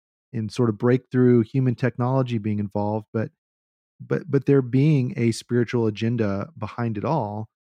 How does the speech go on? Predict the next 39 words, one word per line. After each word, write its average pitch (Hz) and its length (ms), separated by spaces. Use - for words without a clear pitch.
and 123 160
yet 127 280
God 127 600
working 110 680
even 107 320
throughout 104 500
it 104 80
all. 107 500
You 117 100
know, 104 100
Stephen, 117 340
we, 120 120
we 110 140
could 113 140
talk 117 180
about 110 180
the, 107 120
the 107 200
Nephilim, 120 640
and 107 100
there's 107 160
a 110 40
lot 110 200
of 113 100
books 120 340
that 110 220
kinda 113 220
connect 117 340
that 117 400
to, 117 240
uh, 107 240
to 127 80
this 120 160
topic. 123 460
<laughs> - 0
Maybe 123 200
that's 135 200
another 131 260
podcast. 131 580